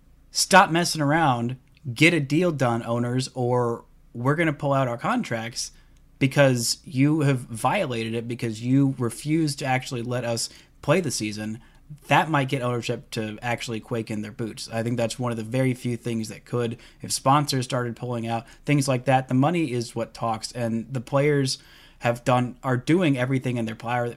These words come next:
power. The Players Association is doing everything in their power to make Major League Baseball meet them anywhere close to even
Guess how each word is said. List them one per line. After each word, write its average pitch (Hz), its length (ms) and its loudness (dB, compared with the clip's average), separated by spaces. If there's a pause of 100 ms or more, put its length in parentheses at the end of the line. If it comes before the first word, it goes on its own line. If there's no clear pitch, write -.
power. 127 300 2
The 117 80 -4
Players 123 360 -2
Association 120 400 -4
is 110 100 -10
doing 123 280 -4
everything 113 460 -6 (240)
in 156 180 4
their 135 140 6
power 123 500 0 (320)
to 120 420 0 (240)
make 139 400 4
Major 131 280 2
League 120 160 -2
Baseball 120 720 0
meet 135 340 4
them 123 260 2
anywhere 135 460 4
close 120 640 -4
to 117 380 -4
even 123 540 0